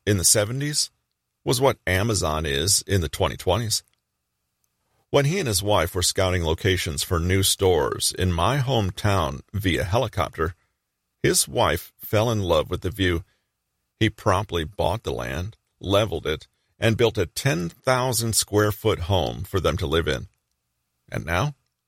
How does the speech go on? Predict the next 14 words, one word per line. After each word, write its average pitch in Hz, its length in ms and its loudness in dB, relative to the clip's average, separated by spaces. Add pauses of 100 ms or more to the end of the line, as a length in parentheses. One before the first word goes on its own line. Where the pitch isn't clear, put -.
(320)
he 95 120 0
was 165 180 -2
sitting 123 300 2
in 117 100 0
my 117 200 2
office, - 560 -2 (420)
looking 135 320 2
to 127 100 -6
sell 110 440 2
a 98 100 -2
commercial 92 520 0
lot 92 340 0
he 87 220 -6
owned. 62 300 -6